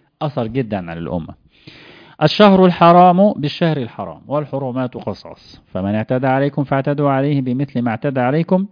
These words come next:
تكلمنا عن الآية دي أظن، إحنا اتكلمنا فيها،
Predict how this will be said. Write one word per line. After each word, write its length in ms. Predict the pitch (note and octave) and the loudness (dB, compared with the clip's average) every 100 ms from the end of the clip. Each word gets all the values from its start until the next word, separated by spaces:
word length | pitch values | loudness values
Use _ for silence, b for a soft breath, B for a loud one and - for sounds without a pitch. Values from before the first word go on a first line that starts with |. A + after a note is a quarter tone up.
| _ | _
تكلمنا 400 | D3+ E3 F3 D3 | -6 -2 0 0
عن 140 | A#2+ | -2
الآية 220 | G#2 B2 A2+ | -2 -2 -2
دي 220 | A2 G2 | -2 -2
أظن، 300 | G#2+ B2 B2+ | -2 -2 -4
إحنا 200 | A2+ - | -8 -10
اتكلمنا 360 | - A2 A2+ A2 | -10 -8 -4 -4
فيها، 260 | B2 B2 | -2 -2